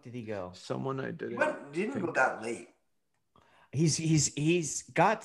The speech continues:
Speaker 1: he's kind of a late bloomer, but he's got a little bit of everything, and I think that he plays good enough defense, especially with the team context, that he's gonna kinda play almost
Speaker 2: Play,
Speaker 1: every
Speaker 2: yeah.
Speaker 1: day.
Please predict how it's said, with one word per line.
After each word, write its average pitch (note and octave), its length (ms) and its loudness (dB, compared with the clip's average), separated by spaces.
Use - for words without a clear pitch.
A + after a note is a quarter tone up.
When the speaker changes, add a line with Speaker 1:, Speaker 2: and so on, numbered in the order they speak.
Speaker 1:
he's E3 240 2
kind G3+ 220 4
of F#3+ 80 2
a E3 60 4
late D#3+ 280 4
bloomer, D3+ 400 6
but A#2+ 460 4
he's C3 240 0
got E3+ 480 2
a B2 80 0
little C#3+ 280 6
bit C#3 160 6
of C3 120 6
everything, C#3+ 760 4
and A2+ 260 4
I A2 140 4
think C#3 240 -2
that C3+ 100 2
he B2+ 60 4
plays A#2+ 400 4
good A#2+ 360 4
enough B2+ 280 2
defense, B2 440 2
especially A2+ 400 4
with A2+ 120 2
the A2 40 0
team A#2 240 -2
context, A#2+ 540 2
that A2 60 0
he's G2 140 -4
gonna G#2+ 200 0
kinda G#2+ 300 -2
play A2 340 2
almost G#2+ 240 4
Speaker 2:
Play, A#2+ 120 2
Speaker 1:
every G#2+ 340 0
Speaker 2:
yeah. - 40 -6
Speaker 1:
day. B2+ 340 0